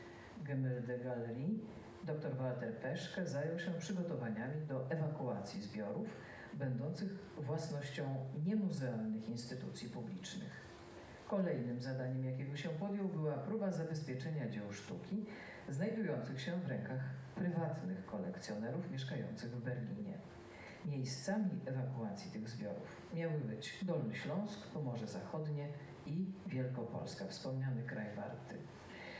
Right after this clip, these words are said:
W celu wybrania składnic, do których miały zostać przetransportowane tysiące dzieł sztuki z Berlina,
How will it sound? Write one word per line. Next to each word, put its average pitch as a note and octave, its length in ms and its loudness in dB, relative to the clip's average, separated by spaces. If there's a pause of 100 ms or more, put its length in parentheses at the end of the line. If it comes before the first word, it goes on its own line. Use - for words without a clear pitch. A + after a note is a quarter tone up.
(140)
W - 40 -8
celu B3 280 4
wybrania E3+ 500 4
składnic, A#2+ 760 0
do B2+ 100 0
których C3 340 0
miały B2+ 300 2
zostać B2+ 360 0
przetransportowane D3 1040 2
tysiące F3 580 2
dzieł D3+ 240 2
sztuki B2 380 -2
z - 80 -4
Berlina, A#2 560 0